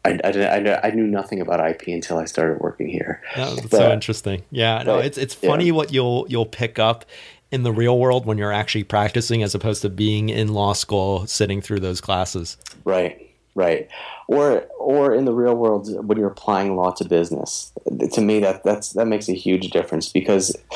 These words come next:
Speaker 1: it's one thing to sit in your office and advise a client who's,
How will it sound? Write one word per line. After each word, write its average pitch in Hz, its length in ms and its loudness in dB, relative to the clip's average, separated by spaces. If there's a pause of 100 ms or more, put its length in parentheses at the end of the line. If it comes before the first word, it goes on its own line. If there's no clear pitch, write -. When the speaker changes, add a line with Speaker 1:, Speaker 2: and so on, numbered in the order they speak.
(520)
Speaker 1:
it's 123 220 0
one 123 200 4
thing 127 160 2
to 107 80 2
sit 113 220 2
in 107 100 4
your 98 140 4
office 95 340 2
and 90 100 0
advise 87 440 0
a 85 60 2
client 82 800 -2 (200)
who's, 95 320 -2